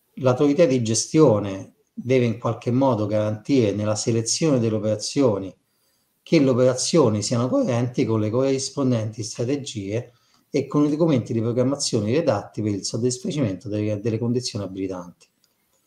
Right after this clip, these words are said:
Vale a dire che le condizioni abilitanti che si, si trovano nella tabella, <clears throat> eh, quattordici del programma vengono definite delle strategie per soddisfare quelle, quelle condizioni.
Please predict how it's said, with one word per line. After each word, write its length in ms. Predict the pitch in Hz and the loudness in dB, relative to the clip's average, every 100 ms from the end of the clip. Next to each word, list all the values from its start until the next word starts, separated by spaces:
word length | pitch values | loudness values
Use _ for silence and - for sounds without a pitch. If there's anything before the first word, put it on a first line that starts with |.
| _ _ _ | _ _ _
Vale 200 | - 147 | -2 2
a 80 | 170 | 4
dire 400 | 165 180 117 110 | 4 2 4 2
che 200 | 143 143 | 4 2
le 100 | 107 | 2
condizioni 480 | 107 110 110 - 156 | 0 -2 -2 -2 -2
abilitanti 760 | 110 120 120 131 104 85 _ | -2 -2 0 -2 -4 -10 _
che 140 | 98 101 | -14 -10
si, 260 | - 131 | -10 -10
si 140 | 107 110 | -8 -6
trovano 420 | 143 147 123 110 | -4 -2 -2 -2
nella 280 | 110 117 117 | -4 -6 -8
tabella, 680 | 113 110 135 127 113 - _ | -8 -2 -2 0 -4 -8 _
<clears throat> 580 | 170 175 117 - _ _ | 4 4 2 -8 _ _
eh, 420 | 127 113 110 _ _ | -2 -2 -2 _ _
quattordici 1000 | 139 - - 156 110 95 98 92 - 98 | -2 -2 -2 2 2 0 -10 -12 -14 -16
del 260 | 113 117 113 | -6 -6 -6
programma 680 | 113 107 110 101 110 143 - _ _ _ _ _ _ - | -8 -6 -6 -6 -8 -8 -12 _ _ _ _ _ _ -12
vengono 400 | 147 190 175 147 | 0 2 2 2
definite 500 | 123 120 131 156 135 | 2 0 0 0 0
delle 220 | 107 113 107 | 0 -2 -2
strategie 800 | - 110 107 104 117 120 101 | -4 -4 -4 -6 -2 -2 -2
per 120 | 92 95 | -6 -8
soddisfare 680 | - 95 95 - 123 101 | -10 -12 -12 -6 -6 -4
quelle, 600 | 95 95 92 104 101 98 _ | -8 -12 -12 -16 -16 -20 _
quelle 300 | 107 95 95 | -10 -8 -10
condizioni. 760 | 101 104 113 - 104 92 110 | -10 -10 -8 -8 -8 -8 -10